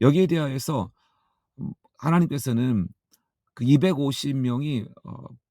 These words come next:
불살라 죽게 하십니다. 이 사건을 통하여서 하나님은 지금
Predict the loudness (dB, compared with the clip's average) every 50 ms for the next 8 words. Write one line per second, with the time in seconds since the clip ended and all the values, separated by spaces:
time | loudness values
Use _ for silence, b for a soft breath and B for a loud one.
0 | _ _ _ _ _ _ _ _ -6 0 2 2 2 2 0 -2 -2 -2 -4 -4
1 | -4 -4 -6 -6 -4 -4 -4 -4 -4 -6 -6 -8 -8 -10 -12 -16 -18 -18 -20 -10
2 | -4 0 0 0 0 0 -4 -8 -12 -12 -6 -4 -2 0 0 -2 -2 -4 -6 -4
3 | -4 -4 -6 -4 -6 -6 -6 -8 _ _ _ -8 -4 -2 0 0 0 0 0 0
4 | 0 -2 -2 -2 -4 -6 _ _ _ _ _ _ _ _ -6 -4 -2 0 2 0
5 | 0 0